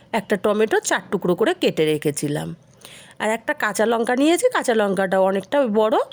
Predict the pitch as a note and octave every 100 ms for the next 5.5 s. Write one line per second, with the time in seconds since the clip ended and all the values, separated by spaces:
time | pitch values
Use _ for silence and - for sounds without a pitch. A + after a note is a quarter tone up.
0 | - - - E4 A#3+ G#3 G#3+ A3+ A3+ D#4+
1 | A#4 A#3 E3+ D3 C#3+ C#3+ C#3+ D#3+ - _
2 | _ - - - - - G3 A#3+ C#4+ C4
3 | D#4 E4 C4 D#4+ - - - G#3+ A3 C#4
4 | - B3 F4 - - _ - D#4+ F#3 E3
5 | D#3+ D3 C#3 C#3